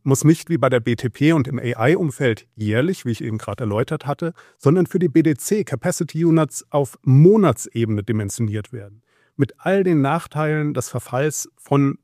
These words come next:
diesen Capacity Units am Monatsende. Das heißt, wenn man zu wenige Capacity Units in einem Monat eingeplant hat, kann man sich diese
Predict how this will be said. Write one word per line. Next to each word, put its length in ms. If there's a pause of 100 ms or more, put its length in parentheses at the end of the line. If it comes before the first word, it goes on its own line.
(140)
diesen 260
Capacity 640
Units 320 (200)
am 160
Monatsende. 680 (720)
Das 180
heißt, 460 (640)
wenn 240
man 460
zu 320
wenige 340
Capacity 580
Units 320
in 160
einem 240
Monat 360
eingeplant 560
hat, 240 (180)
kann 140
man 140
sich 240 (760)
diese 560